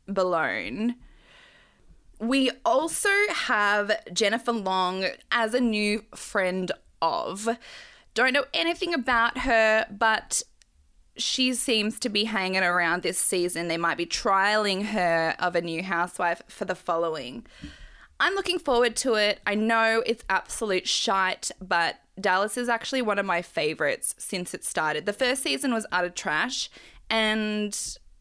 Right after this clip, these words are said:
then it got really good, and I've been into it heavily since about season three. I mean, obviously, I've watched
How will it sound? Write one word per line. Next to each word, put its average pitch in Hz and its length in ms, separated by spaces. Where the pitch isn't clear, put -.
then 240 300
it 262 100
got 254 200
really 262 240
good, 208 420
and 190 100
I've 190 120
been 202 240
into 208 460
it - 420
heavily 180 800
since 190 340
about 180 340
season 175 320
three. 156 400
I - 40
mean, 185 120
obviously, 175 760
I've 175 180
watched - 460